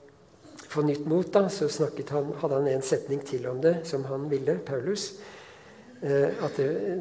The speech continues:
dere blir knyttet sammen i kjærlighet. Det tror jeg henger sammen. Når vi får nytt mot i Kristus, så er det veldig mye som fortaper seg av ugreier oss imellom. Eh, også der hvor vi møter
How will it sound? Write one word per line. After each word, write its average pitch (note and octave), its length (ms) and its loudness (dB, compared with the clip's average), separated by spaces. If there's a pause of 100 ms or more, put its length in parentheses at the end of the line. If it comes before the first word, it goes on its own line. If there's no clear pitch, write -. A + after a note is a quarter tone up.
(500)
dere C3+ 240 0
blir C3+ 160 -2
knyttet - 400 -6
sammen C3 320 -2
i C3 80 -2
kjærlighet. - 640 -8
Det D3 80 2
tror D3 160 -2
jeg C#3 140 -2
henger D3+ 180 0
sammen. D3+ 320 0 (680)
Når D3 100 -2
vi C#3+ 80 -4
får D#3 160 4
nytt D3 240 0
mot C#3 240 -2
i D3+ 60 -2
Kristus, F#3+ 640 -4 (300)
så - 120 -6
er C3+ 80 0
det C#3 140 0
veldig C#3 400 2
mye C3+ 240 2
som C3+ 340 -2
fortaper C#3+ 520 -2
seg D3 280 2
av C3+ 240 -2
ugreier C#3+ 720 2
oss C#3+ 180 0
imellom. D3 380 0 (640)
Eh, C#3 160 0
også E3 400 -2
der C3 160 -2
hvor C3+ 140 -2
vi C#3+ 100 2
møter C#3+ 400 2